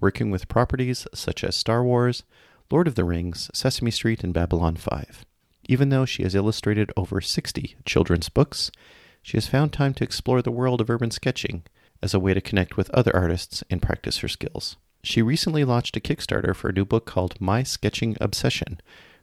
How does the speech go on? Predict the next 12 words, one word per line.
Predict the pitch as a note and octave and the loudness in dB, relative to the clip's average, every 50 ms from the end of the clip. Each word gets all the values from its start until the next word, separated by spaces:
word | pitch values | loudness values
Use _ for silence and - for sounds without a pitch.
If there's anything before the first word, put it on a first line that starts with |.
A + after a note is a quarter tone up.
| _ | _
where | - - F#2+ | -2 0 0
she | - - - | 0 2 2
is | F2+ F2 - | 2 2 4
both | - F2+ F2 - - | 4 2 2 4 2
illustrator | G#2 G#2+ A2+ A#2 - - - A2+ A2+ A2 G#2+ G#2 - _ _ _ _ _ _ - | 2 2 2 0 0 2 2 2 4 2 0 -2 -6 _ _ _ _ _ _ 0
and | C3+ C3 B2 F#2+ F2+ G#2 A#2+ C#3+ - | 2 2 4 2 2 0 -4 -2 0
author. | B2 B2+ B2 - - - - - - _ _ _ _ | 0 0 2 0 -4 -8 -8 -12 -20 _ _ _ _
We | - G2+ F#2+ | 0 4 6
will | F#2 G2 F#2+ | 6 6 6
explore | F#2 - - - G2+ G2 F#2 | 4 0 -2 0 0 0 0
her | - - - | 0 -4 -6
career, | - - F2 F2+ F2+ G#2 A#2+ D#3+ G#3+ G#3 | -4 -4 -2 0 2 2 2 0 -2 -8